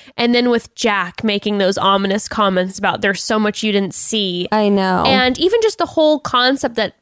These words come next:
Speaker 1: this was the first season that didn't have any spoil-, something feels weird about this.
Speaker 2: Well, again, remember how his whole family was following Kelly?
Speaker 1: Yeah.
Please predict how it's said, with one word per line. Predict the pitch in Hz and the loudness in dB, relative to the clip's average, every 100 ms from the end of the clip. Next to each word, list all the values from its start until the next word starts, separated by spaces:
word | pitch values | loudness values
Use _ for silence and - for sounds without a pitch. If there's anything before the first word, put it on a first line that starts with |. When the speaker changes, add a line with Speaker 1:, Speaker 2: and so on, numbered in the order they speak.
| _ 214 | _ -6
Speaker 1:
this | 226 233 254 | -2 0 0
was | 226 | -2
the | 214 | -2
first | - 247 240 - - | 0 2 2 -2 -6
season | 269 254 226 208 | -2 0 0 0
that | 185 | 0
didn't | 190 220 226 | 0 0 -2
have | 208 208 202 | -2 -2 0
any | 202 196 | -2 -4
spoil-, | - 226 214 - | -2 0 0 -4
something | - 339 359 466 453 440 | -2 -2 0 2 2 2
feels | _ - - 269 262 247 240 | _ -20 -4 2 4 4 2
weird | 196 175 185 80 69 | -2 -6 -6 -6 -8
about | 202 175 - - | -8 -6 -6 -6
this. | - 220 - - - - - _ _ _ _ | -6 -6 -8 -10 -12 -20 -20 _ _ _ _
Speaker 2:
Well, | 370 359 | 2 4
again, | 330 208 392 480 | 2 2 4 6
remember | 359 311 311 302 349 | 6 6 6 4 4
how | 349 | 4
his | 339 339 | 4 4
whole | - 285 | 4 2
family | 277 247 226 269 | 2 2 2 4
was | 294 247 | 2 0
following | - 208 208 226 233 | 0 2 4 4 2
Kelly? | - 190 208 349 427 - _ | 2 2 4 4 2 -2 _
Speaker 1:
Yeah. | 196 180 | -4 -4